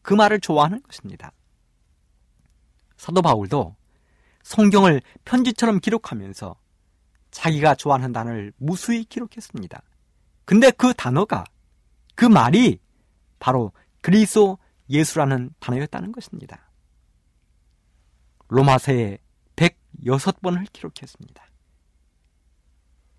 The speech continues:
고린도 전서에 구십두 번을 기록했습니다. 갈라디아서에는 오십여덟 번을 기록했습니다.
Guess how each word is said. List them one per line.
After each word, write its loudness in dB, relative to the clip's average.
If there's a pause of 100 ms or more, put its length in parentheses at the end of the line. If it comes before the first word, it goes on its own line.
고린도 4
전서에 2
구십두 0
번을 4
기록했습니다. -16 (1600)
갈라디아서에는 -2 (320)
오십여덟 0
번을 -2
기록했습니다. -18